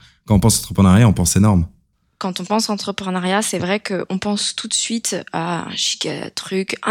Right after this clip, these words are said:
Speaker 2: international, à des startups qui font des levées de fonds à des millions. Et donc, on se dit, ben non, euh, c'est pas pour moi.
Speaker 1: T'as quand même fait un parcours qui était pas typique de ce que tu m'as dit, euh, en privé. T'as un parcours qui est un peu différent des autres quand même.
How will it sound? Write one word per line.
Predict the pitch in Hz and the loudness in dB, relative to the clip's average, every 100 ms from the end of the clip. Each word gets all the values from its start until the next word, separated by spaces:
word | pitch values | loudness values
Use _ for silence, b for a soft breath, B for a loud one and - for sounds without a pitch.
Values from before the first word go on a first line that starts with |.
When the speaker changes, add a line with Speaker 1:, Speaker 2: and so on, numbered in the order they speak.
| 208 185 180 151 | 0 -2 -2 -4
Speaker 2:
international, | - 160 208 196 208 208 98 | -2 0 0 2 2 0 0
à | 123 | 0
des | 190 | 0
startups | - - 208 - 226 220 214 | -2 -2 -2 -2 2 4 4
qui | - - | 0 -2
font | 208 | 2
des | 202 | 4
levées | 196 214 214 | 6 4 4
de | - | 0
fonds | - 226 | 0 2
à | 214 | 2
des | 196 | 4
millions. | 214 226 302 254 | 4 4 4 4
Et | 208 | 4
donc, | 233 - - | 4 2 -2
on | 247 254 | 2 2
se | 247 | 2
dit, | 247 | 2
ben | 208 190 214 | 2 2 2
non, | 302 453 427 226 | 4 4 4 2
euh, | 202 202 208 _ | 2 0 -2 _
c'est | - 233 | -4 2
pas | 196 | 2
pour | 214 226 | 0 0
moi. | 254 370 - B B 113 | 2 0 -6 B B 0
Speaker 1:
T'as | |
quand | 113 151 | 6 8
même | 156 143 | 8 8
fait | - 147 147 | 6 4 4
un | 120 | 2
parcours | 123 117 143 135 | 2 2 4 4
qui | 110 | 2
était | - 117 123 120 120 | 2 6 8 8 4
pas | 120 - 117 120 120 110 - | 0 2 4 6 4 2 -4
typique | - - 160 - - - - | -4 2 2 2 -2 -4 0
de | 98 | 0
ce | - | 2
que | 104 | 0
tu | - 101 | 2 4
m'as | 95 | 6
dit, | 92 104 98 | 4 4 6
euh, | |
en | 87 92 92 | 6 4 4
privé. | - 92 113 143 B B B | 4 4 4 4 B B B
T'as | 85 | 0
un | |
parcours | 90 131 120 | 0 2 4
qui | 95 | 4
est | |
un | 82 | 4
peu | 90 | 4
différent | 92 95 95 92 | 4 4 6 6
des | 87 87 | 8 6
autres | 85 | 4
quand | 113 | 6
même. | 98 80 | 6 4